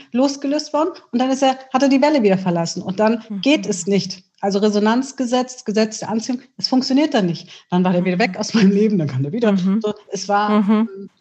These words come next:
Speaker 1: aber nicht, nicht dieses, jetzt kam er wieder und dann sind wir wieder in die Kiste gesprungen. Also es war, äh,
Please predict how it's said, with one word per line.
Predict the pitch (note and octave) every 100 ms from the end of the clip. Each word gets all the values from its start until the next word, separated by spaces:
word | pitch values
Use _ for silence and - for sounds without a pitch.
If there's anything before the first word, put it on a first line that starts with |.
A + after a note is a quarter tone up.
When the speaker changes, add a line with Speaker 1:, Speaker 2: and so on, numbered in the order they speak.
| _ -
Speaker 1:
aber | A3
nicht, | B3 C4+ B3+ G#3
nicht | A#3 C#4 B3
dieses, | A3 A3+ A3
jetzt | G#3 -
kam | A3 A3
er | G3+
wieder | G#3 A#3+ B3 B3+ - -
und | G3+
dann | G3
sind | G3+
wir | G#3
wieder | G3 F#3+
in | F#3
die |
Kiste | F3+ D#4 D#4
gesprungen. | F#3+ F#3 F3+ F3+
Also | F#3
es | F#3 F3+
war, | G3+ G#3 A3 - - _
äh, | G3 G3 F#3+ F#3